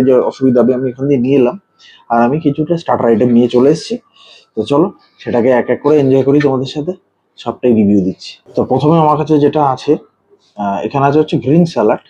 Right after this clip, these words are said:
গ্রিন স্যালাডে কিন্তু, আহ, শসা রয়েছে, এখানে কিন্তু, আহ, ক্যারেট রয়েছে, আর হচ্ছে এখানে টমেটো রয়েছে। আমি just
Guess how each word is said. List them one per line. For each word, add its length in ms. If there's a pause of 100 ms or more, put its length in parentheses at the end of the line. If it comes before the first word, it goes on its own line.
(200)
গ্রিন 200
স্যালাডে 360
কিন্তু, 280 (440)
আহ, 300 (160)
শসা 420
রয়েছে, 340 (600)
এখানে 320
কিন্তু, 320 (200)
আহ, 160 (100)
ক্যারেট 380
রয়েছে, 300 (400)
আর 200
হচ্ছে 220
এখানে 240 (380)
টমেটো 360
রয়েছে। 320 (340)
আমি 220
just 140